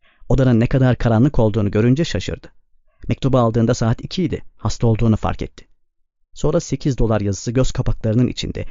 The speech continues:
yeniden yanıp sönmeye başladı. Ve Martin yorucu işine döndü. Ama bu kez kurnaz davrandı. Kafasının içinde dolanıp durmasına hiç gerek yoktu. Aptallık etmişti. Bir kolu çekti ve bütün kafası canavarca bir talih çarkı,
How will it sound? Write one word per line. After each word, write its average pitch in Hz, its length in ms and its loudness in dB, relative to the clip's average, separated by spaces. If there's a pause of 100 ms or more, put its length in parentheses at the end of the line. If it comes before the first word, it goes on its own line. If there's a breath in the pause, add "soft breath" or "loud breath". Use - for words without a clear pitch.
(200 soft breath)
yeniden 139 320 4
yanıp 120 280 2
sönmeye 107 420 0
başladı. - 340 -10 (640 soft breath)
Ve 127 60 2
Martin 147 340 2
yorucu 131 280 2
işine 151 320 0
döndü. - 280 -6 (500)
Ama 113 180 0
bu 127 60 -4
kez 123 280 -2
kurnaz 156 380 0
davrandı. - 400 -4 (340)
Kafasının 117 400 0
içinde 113 340 -4
dolanıp 110 360 0
durmasına 98 380 0
hiç 151 160 -2
gerek 101 280 -4
yoktu. - 280 -2 (200)
Aptallık 180 420 0
etmişti. - 440 -8 (500 soft breath)
Bir 196 40 -2
kolu 156 220 2
çekti 147 360 -2
ve 131 100 2
bütün 180 220 0
kafası 107 360 -4
canavarca 123 500 2
bir 123 60 2
talih 117 300 -2
çarkı, - 380 -6